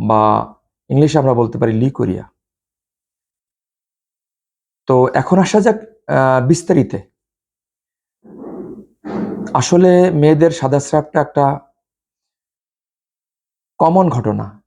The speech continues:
এটা সব মেয়েদেরই হয়, কেউ একটু বেশি হয়, কেউ একটু কম হয়। আমাদের মেয়েদের বিশেষ করে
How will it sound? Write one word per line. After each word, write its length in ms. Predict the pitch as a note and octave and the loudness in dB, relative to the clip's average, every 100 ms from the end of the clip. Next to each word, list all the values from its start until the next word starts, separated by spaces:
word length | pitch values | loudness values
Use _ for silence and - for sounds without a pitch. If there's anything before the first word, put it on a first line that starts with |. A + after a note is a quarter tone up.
| - | -8
এটা 460 | C#3 C#3+ C#3+ D3 | -2 0 2 0
সব 260 | C#3+ C3+ C3+ | -4 -2 0
মেয়েদেরই 340 | C3+ B2+ C3+ | 2 2 2
হয়, 260 | C3 B2+ C3 | 2 2 0
কেউ 180 | C3 A#2+ | 0 0
একটু 240 | A#2 - | 0 0
বেশি 240 | A#2 - B2+ | -2 -2 -4
হয়, 100 | B2 | -2
কেউ 220 | B2 A#2+ - _ _ - | -4 -6 -8 _ _ -6
একটু 180 | - | -2
কম 260 | A#2+ B2 B2 | 0 0 0
হয়। 280 | A#2 A#2 C3 _ _ _ _ _ _ _ _ _ _ _ _ _ | 0 -2 -4 _ _ _ _ _ _ _ _ _ _ _ _ _
আমাদের 500 | - B2+ D3 D#3 E3+ | -4 0 2 4 4
মেয়েদের 800 | D#3+ D#3+ D#3 D#3+ E3 E3 - _ _ _ _ _ _ _ _ _ _ _ _ _ _ _ _ _ - | 4 4 4 4 4 2 -8 _ _ _ _ _ _ _ _ _ _ _ _ _ _ _ _ _ -4
বিশেষ 320 | A#2 E3 E3 | 0 2 2
করে 220 | - E3+ | 0 2